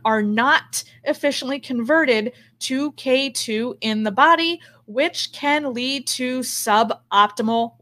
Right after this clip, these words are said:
levels. Selenium. Selenium is an antioxidant mineral important for immune function and thyroid health.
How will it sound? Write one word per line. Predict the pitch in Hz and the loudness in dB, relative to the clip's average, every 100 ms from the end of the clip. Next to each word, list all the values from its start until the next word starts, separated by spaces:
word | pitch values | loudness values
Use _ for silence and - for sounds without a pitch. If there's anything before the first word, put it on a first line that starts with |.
| 214 | _
levels. | 285 311 233 160 139 - - _ _ _ | 2 2 2 -2 -6 -10 -14 _ _ _
Selenium. | _ - 330 359 392 359 220 170 165 185 - _ _ | _ -12 -2 2 2 0 0 -2 -4 -12 -16 _ _
Selenium | - 226 226 294 370 370 - | -12 -2 -2 -2 -6 -4 -2
is | 269 | -2
an | 262 - | -2 -4
antioxidant | 240 262 339 330 277 302 294 320 339 - | -4 -2 -2 0 -2 -4 -4 -6 -6 -8
mineral | 277 359 262 185 190 330 - - | -6 -4 0 0 0 -2 -4 -6
important | 233 - 294 - 330 | -6 -2 -4 -4 -8
for | - 262 262 - | -8 -2 -2 -2
immune | 214 220 294 359 | -4 -4 -6 -10
function | - 254 254 277 269 - | -8 -6 -4 -4 -4 -4
and | 226 208 | -4 -2
thyroid | 208 196 196 226 226 | 0 2 2 0 -2
health. | 233 - 339 180 - - | -4 2 2 2 -4 -20